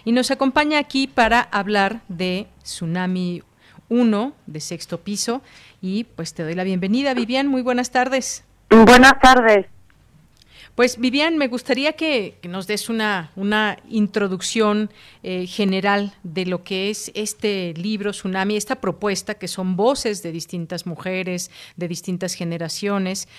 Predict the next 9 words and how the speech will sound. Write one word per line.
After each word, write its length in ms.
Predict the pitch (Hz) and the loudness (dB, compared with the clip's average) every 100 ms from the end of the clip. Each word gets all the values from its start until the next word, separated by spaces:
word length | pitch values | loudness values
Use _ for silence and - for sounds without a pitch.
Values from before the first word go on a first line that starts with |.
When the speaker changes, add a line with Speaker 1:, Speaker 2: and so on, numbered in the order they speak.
| - - | -20 -8
Speaker 1:
que, 220 | 214 214 | -2 -2
pues, 220 | 214 202 185 | -2 -6 -6
nos 240 | 180 - | -6 -2
hablan 480 | 202 214 220 247 247 | -2 0 -2 -4 -8
del 380 | 180 175 185 190 | -8 -6 -6 -6
papel 320 | 185 180 202 | -8 -6 -6
de 80 | 196 | -4
ser 240 | - 202 | -4 -4
mujer 500 | 196 180 - 233 240 | -4 -4 -2 -2 -2